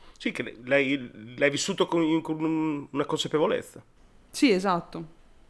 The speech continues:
Speaker 1: Ma secondo te tua mamma aveva avuto lo stesso passaggio per una qualche ragione?
Speaker 2: Secon-, allora, io ho sempre pensato di sì.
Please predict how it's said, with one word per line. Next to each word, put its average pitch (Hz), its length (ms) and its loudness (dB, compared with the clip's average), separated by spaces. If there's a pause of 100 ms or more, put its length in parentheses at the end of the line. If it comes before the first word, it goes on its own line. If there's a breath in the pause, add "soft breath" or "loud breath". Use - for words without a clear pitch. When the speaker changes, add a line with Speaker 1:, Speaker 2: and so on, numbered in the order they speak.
(180)
Speaker 1:
Ma - 160 -4
secondo 190 280 0
te 262 140 0
tua 123 140 0
mamma 143 320 4
aveva 127 320 2
avuto 135 260 0
lo 135 60 0
stesso 131 240 -6
passaggio 139 560 -2
per 120 100 -4
una 127 120 -4
qualche 123 220 -6
ragione? 127 520 -2
Speaker 2:
Secon-, 208 400 -8
allora, 185 340 0
io 240 200 2
ho 427 40 2
sempre 196 260 -2
pensato 170 380 -8
di 165 80 -6
sì. 156 320 -8